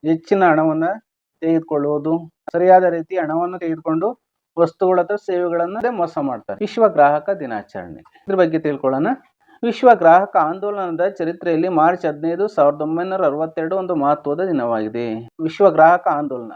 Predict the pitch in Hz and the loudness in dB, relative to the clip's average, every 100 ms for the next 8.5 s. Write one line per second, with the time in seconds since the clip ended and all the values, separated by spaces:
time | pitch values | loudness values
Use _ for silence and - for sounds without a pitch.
0 | 151 175 170 160 170 208 160 156 165 - | -8 -2 0 0 0 0 4 6 6 4
1 | 185 233 - - 165 165 156 143 170 165 | -4 -6 -8 -8 -6 -6 -8 -8 0 2
2 | 156 156 143 _ 160 160 185 151 160 160 | 2 0 -10 _ -8 -6 -4 0 0 0
3 | 143 135 151 156 185 226 _ _ _ _ | -6 -6 -6 -6 -6 -10 _ _ _ _
4 | _ _ - 156 - 143 160 175 156 143 | _ _ 2 4 4 0 -2 -2 -2 0
5 | 151 151 160 190 175 190 151 156 156 165 | -2 -2 -4 -2 -2 -2 0 -2 -4 -8
6 | 185 151 127 120 170 - 208 220 202 220 | -6 -4 -4 -4 -4 0 0 2 0 0
7 | 185 185 196 190 156 196 202 185 165 160 | 0 -2 0 0 0 -2 0 0 0 -4
8 | 151 170 156 147 139 | -6 -10 -4 -4 -2